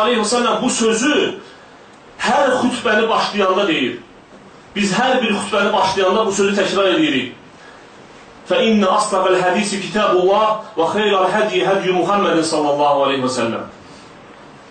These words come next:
Sözlərin ən doğrusu Allahın kəlamıdır və ən doğru yol Peyğəmbərin yoludur. وَشَرَّ الْأُمُورِ مُحْدَثَاتُهَا.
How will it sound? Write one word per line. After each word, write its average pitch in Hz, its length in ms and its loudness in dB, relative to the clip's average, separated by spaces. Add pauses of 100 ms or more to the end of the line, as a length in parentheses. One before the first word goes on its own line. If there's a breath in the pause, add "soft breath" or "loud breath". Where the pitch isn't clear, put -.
(1080)
Sözlərin 214 680 0 (220)
ən 240 320 0
doğrusu 220 760 0 (1080)
Allahın 202 420 2
kəlamıdır 123 560 0 (580)
və 156 80 0
ən 214 280 0
doğru 196 320 2
yol 226 240 2
Peyğəmbərin 190 500 2
yoludur. 156 440 0 (880)
وَشَرَّ 208 380 0
الْأُمُورِ 208 480 2 (140)
مُحْدَثَاتُهَا. 185 800 0